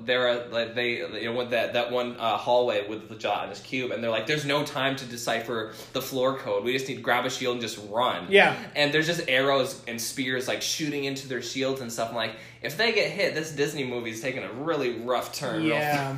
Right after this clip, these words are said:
Speaker 1: <laughs> real fast.
Speaker 2: <laughs> It's a totally different movie.
Speaker 1: Yeah, um, so I, I love that they, they incorporate the aspects of traps
Speaker 2: Mm-hmm.
Speaker 1: into the dungeon, because that's big. That's really essential for, uh, to kinda really capture the D and D world, so.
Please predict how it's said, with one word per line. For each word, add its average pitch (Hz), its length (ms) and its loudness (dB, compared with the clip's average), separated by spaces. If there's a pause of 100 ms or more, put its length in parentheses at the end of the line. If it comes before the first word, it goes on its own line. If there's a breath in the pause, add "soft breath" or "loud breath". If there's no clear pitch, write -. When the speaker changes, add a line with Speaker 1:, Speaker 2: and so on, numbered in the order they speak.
(140)
Speaker 1:
<laughs> - 100 -10
real - 160 2
fast. - 680 -4
Speaker 2:
<laughs> - 40 -4
It's 208 100 0
a 202 80 2
totally 202 640 6
different 185 400 4
movie. 165 460 0
Speaker 1:
Yeah, 160 480 6
um, 127 180 4 (200)
so 175 120 8
I, 151 260 6
I 151 100 6
love 143 340 4
that 170 160 2
they, 120 280 2
they 120 140 -2
incorporate 117 500 -4
the 107 100 -4
aspects 101 420 -4
of - 160 -12
traps - 580 -8
Speaker 2:
Mm-hmm. 175 260 -6
Speaker 1:
into 117 220 -6
the 107 60 -4
dungeon, 104 400 -4
because 110 240 -8
that's - 240 0
big. 90 500 -6
That's 101 240 -4
really 101 440 -4
essential 101 500 -8
for, 92 500 -8 (300 loud breath)
uh, 87 520 -4
to 120 100 -10
kinda 104 200 -6
really 95 160 -6
capture 95 440 -4
the 90 100 -10
D 90 200 -12
and 90 100 -10
D 87 100 -10
world, 82 340 -10
so. - 160 -14